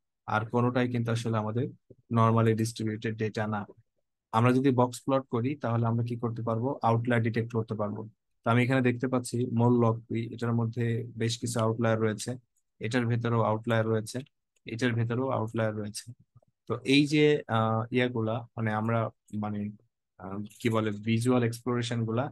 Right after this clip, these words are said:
এগুলা আমাদের আসলে, আহ, বের করতে হবে এবং জানতে হবে, ঠিক আছে? এরপরে হচ্ছে আমরা মাল্টিভেরিয়েট অ্যানালাইসিস যদি করি, মানে হচ্ছে যে এই ভেরিয়েবল গুলার ভেত-, মধ্যে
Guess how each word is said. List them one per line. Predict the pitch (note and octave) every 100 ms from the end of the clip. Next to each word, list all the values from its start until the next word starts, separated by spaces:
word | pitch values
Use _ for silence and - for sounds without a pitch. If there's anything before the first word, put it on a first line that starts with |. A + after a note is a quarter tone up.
| -
এগুলা | A2 A#2 A#2+
আমাদের | A#2 A#2
আসলে, | A#2 A#2 A#2+ D3 - _ _ -
আহ, | A2 A2 G#2+ G#2+ - _ A2+
বের | A#2 A#2
করতে | A2+ A2
হবে | A2 G#2 G#2+
এবং | G#2+ A2
জানতে | A2 G#2+ G#2
হবে, | G#2 G#2 A2 A#2 _ _
ঠিক | C3 C#3+
আছে? | D3 A#2 A#2 - _ _ _
এরপরে | B2 C3 D3+
হচ্ছে | D3 D3 - B2+ C#3+
আমরা | A#2+ A#2+
মাল্টিভেরিয়েট | A#2 A#2 A#2+ B2+ B2 B2 B2
অ্যানালাইসিস | A#2+ A#2 A#2 A#2 A#2+ A#2 A#2
যদি | A2+ A#2
করি, | A2 A2+ - _ -
মানে | A2
হচ্ছে | A2+ A#2
যে | A#2 A#2
এই | A2+
ভেরিয়েবল | G#2+ A2+ A#2 B2
গুলার | B2+ B2
ভেত-, | A#2 A#2 -
মধ্যে | A#2 G#2+ G#2+